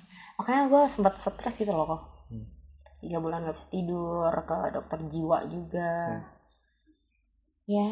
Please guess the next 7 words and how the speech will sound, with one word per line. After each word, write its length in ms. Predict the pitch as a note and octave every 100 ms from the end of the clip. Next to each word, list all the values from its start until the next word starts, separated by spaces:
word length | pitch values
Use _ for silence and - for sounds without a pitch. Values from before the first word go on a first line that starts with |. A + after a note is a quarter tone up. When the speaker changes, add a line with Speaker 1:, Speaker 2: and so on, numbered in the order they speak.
| A3+ B3 B3 B3 A#3 - - -
Speaker 1:
dokter 280 | G3 G3 C#4
cuma 200 | C#4 B3+
ngasih 260 | F#3+ F3 F3+
antidepresan 680 | E3+ E3+ E3 E3 E3 E3+ E3+
gue 140 | F3
aja. 240 | G#3 A3 A3 G#3 _ _ _ _ _ - - - - - -
Speaker 2:
Gitu. 200 | A2+